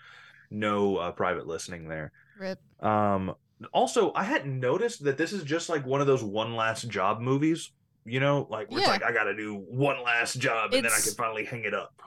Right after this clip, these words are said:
Speaker 2: It's
Speaker 1: you know?
Speaker 2: philosophical Ocean's Eleven.
Speaker 1: Yeah, yeah, yeah. That's exactly what I thought. It's like Ocean's Eleven, but in the brain.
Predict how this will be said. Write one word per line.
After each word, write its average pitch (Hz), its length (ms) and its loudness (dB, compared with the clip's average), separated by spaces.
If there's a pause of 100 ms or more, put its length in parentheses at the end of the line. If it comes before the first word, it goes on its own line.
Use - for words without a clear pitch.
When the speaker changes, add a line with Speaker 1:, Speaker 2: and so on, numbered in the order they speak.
(140)
Speaker 2:
It's 226 140 -2
Speaker 1:
you 202 60 0
know? 202 80 -2
Speaker 2:
philosophical 254 800 6
Ocean's 214 380 0
Eleven. 170 440 -6 (480)
Speaker 1:
Yeah, 196 420 2
yeah, 170 120 8
yeah. 170 180 6
That's 160 160 4
exactly 180 460 0
what 151 160 2
I 127 100 -2
thought. 104 260 -2
It's 101 140 -6
like 143 320 0 (300)
Ocean's 196 320 2
Eleven, 131 420 2
but 123 160 2
in 131 140 0
the 110 80 2
brain. 95 460 -6